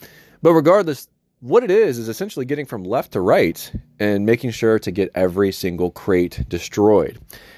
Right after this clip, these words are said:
And that may not sound too difficult, but literally, after you jump off of that beginning platform, there's nothing,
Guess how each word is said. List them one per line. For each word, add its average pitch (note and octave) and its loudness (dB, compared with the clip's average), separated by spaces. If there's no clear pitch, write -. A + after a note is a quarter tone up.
And C3 2
that F#3 2
may G#3+ 2
not A#3+ 0
sound G#3 -8
too A#3 -6
difficult, E3+ 0
but C#3 2
literally, B2 2
after B2+ -6
you F#3+ -8
jump D3 -6
off D3+ -6
of C#3+ -4
that C#3 2
beginning A2+ 0
platform, D3 -2
there's A#2 2
nothing, G2+ -2